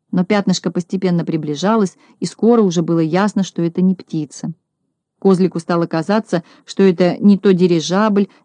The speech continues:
не то самолёт, но прошло ещё немного времени, и он убедился, что это был пароход. «Что за чудеса?» — в изумлении пробормотал Козлик. «С каких это пор пароходы летают по воздуху?»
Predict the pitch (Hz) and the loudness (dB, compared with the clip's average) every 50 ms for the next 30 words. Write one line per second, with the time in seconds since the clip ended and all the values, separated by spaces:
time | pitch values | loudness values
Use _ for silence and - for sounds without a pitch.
0 | - 190 190 180 - 185 170 - 185 165 160 151 147 147 147 165 196 240 262 254 | -2 -2 -2 0 0 -2 -2 -2 -2 -2 -2 -2 -4 -4 -2 0 0 0 0 -2
1 | - - _ _ _ _ _ _ _ - - 180 180 - 196 196 196 - - 214 | -6 -18 _ _ _ _ _ _ _ -4 -2 -2 0 0 0 -2 -2 0 2 2
2 | 208 202 220 220 202 - - 208 190 180 170 170 175 180 180 170 147 160 147 143 | 2 4 4 2 0 0 0 2 2 2 2 2 2 0 0 0 -2 -4 -6 -4
3 | 165 202 240 240 226 196 175 160 - _ - - - 175 190 185 185 180 165 165 | 0 2 4 4 4 4 2 0 -4 _ -16 -6 0 2 4 4 4 2 2 0
4 | 165 156 180 220 240 - - 220 - - - 151 156 170 196 196 - 180 160 156 | -2 0 0 0 0 0 -2 -6 -6 -6 -6 -4 -4 -4 -4 -4 -6 -6 -4 -4
5 | 160 160 165 - 170 170 170 165 - - 151 147 143 - _ - - _ _ _ | -4 -4 -4 -6 -6 -4 -6 -6 -8 -10 -10 -10 -10 -12 _ -20 -20 _ _ _
6 | _ _ _ _ _ _ _ _ - - - 294 311 285 269 - - 254 220 220 | _ _ _ _ _ _ _ _ -20 -10 -4 -2 0 0 0 -2 -2 -2 -2 -2
7 | 208 - - 190 170 160 156 - - 165 160 180 175 170 175 175 170 165 160 156 | -4 -4 -4 -4 -4 -4 -4 -6 -6 -4 0 0 2 2 2 2 2 0 0 -2
8 | 170 170 156 170 165 170 175 170 - 190 175 165 - - 196 180 143 - - 135 | -4 -4 -2 -2 0 0 0 0 0 0 -2 0 0 2 2 2 0 -2 -8 -12
9 | _ _ _ _ _ - - - _ _ - 233 226 - 320 - 302 262 - 226 | _ _ _ _ _ -20 -20 -20 _ _ -2 0 0 0 -2 -2 -2 -4 -4 -4
10 | 214 - - 302 311 220 175 - - 185 170 165 160 - 254 269 220 196 180 170 | -6 -2 0 2 2 2 0 -2 -2 -4 -4 -4 -4 -2 -2 0 2 2 0 0
11 | - 202 208 202 202 - - 220 220 214 233 202 170 147 - - - - - - | 0 0 0 0 0 -2 -2 -2 0 2 2 2 2 0 -2 -10 -14 -14 -18 -18